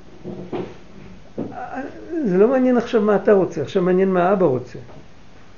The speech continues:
אז זהו, הבן אדם שזוכה שמעניין אותו מה שהאבא רוצה, ברגע שזה מגיע למקום כזה, אז יש משהו שמעורר אותו. זה ברור.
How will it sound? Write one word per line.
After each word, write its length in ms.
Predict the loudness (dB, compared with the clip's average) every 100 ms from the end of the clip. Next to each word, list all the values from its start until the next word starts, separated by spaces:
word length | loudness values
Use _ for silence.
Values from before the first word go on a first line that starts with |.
| -20 -18 -10
אז 80 | 0
זהו, 220 | 4 4
הבן 320 | 2 0 0
אדם 240 | 2 2 0
שזוכה 540 | -4 -4 -4 2 4
שמעניין 520 | 4 0 0 2 4
אותו 180 | 2 0
מה 120 | -4
שהאבא 400 | -2 -2 0 2
רוצה, 580 | 2 0 0 4 4 4 -2 -10 -18 -20 -20 -10 0
ברגע 300 | 4 4 4
שזה 160 | 2
מגיע 380 | 2 4 6 6
למקום 440 | 6 4 4 2 4
כזה, 520 | 2 4 6 6 6
אז 120 | 2 0
יש 180 | 0
משהו 240 | -2 -2 -4
שמעורר 400 | 0 0 2 2
אותו. 260 | 0 -4 -16 -18 -20 -20 -20 -20 -20 -20 -20 -20 -20 -20 -20 -20 -20 -20 -20 -20 -20 -20 -20 -20 -20 -12 -6
זה 80 | 0
ברור. 360 | 2 2 -2